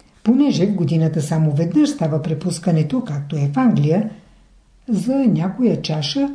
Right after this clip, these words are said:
можеш да спечелиш, но ако не спечелиш, ще имаш тогава в годината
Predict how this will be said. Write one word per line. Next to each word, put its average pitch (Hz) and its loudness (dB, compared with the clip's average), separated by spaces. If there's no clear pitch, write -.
можеш 165 2
да 151 -4
спечелиш, 170 -2
но 151 2
ако 156 -2
не 160 0
спечелиш, 175 0
ще - 0
имаш 208 2
тогава 196 2
в 170 -6
годината 180 -2